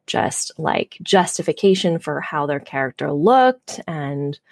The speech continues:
what kind of haircut they had based on who their character was, love stories that they had created, and all, you know, just all kinds of stuff.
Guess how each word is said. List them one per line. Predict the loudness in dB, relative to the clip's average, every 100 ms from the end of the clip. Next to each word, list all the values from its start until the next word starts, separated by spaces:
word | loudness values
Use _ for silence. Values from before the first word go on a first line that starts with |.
| -20 -20 _
what | 0 0
kind | 0 -4 -4
of | -4
haircut | 0 0 2 0
they | 2 0
had | 2 4 4 4 4 4 2
based | -2 -2 -4
on | -4 -4 -4
who | 2 4
their | 4 0
character | -2 0 0 0 0
was, | 2 4 4 2 -2 -6 -20 _ _ _ -20 _ _
love | -4 2 2 2
stories | 0 4 4 6 4 2
that | -2
they | 0 -2
had | 0 -4
created, | -2 0 2 4 2 2 2 0
and | -4
all, | -2 -2 0
you | -2
know, |
just | -4 -4
all | -2 -2
kinds | -2 -12 -12 -14
of | -18
stuff. | -10 -8 -8 -12 -20